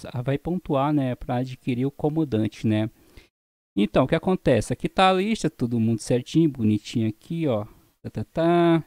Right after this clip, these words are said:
Esse, ah, esse aqui, esse Zelax aqui, é o nosso antigo rei, que do começo do reino aqui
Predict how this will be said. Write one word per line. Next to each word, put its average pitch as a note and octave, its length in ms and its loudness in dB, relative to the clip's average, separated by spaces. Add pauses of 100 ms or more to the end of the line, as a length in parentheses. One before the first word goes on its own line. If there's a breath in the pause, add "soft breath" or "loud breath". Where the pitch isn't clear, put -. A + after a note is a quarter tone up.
Esse, D#3+ 340 2
ah, D#3+ 160 2
esse E3 240 0
aqui, D#3 240 0
esse D#3 200 0
Zelax C3 580 -4
aqui, D3+ 400 -2
é F3+ 200 0
o A3+ 80 2
nosso A3 300 0
antigo G3+ 480 -2
rei, E3+ 880 2
que C3+ 240 -2
do C3 140 -6
começo D3 440 2
do C#3+ 120 2
reino C#3 340 4
aqui D3 500 0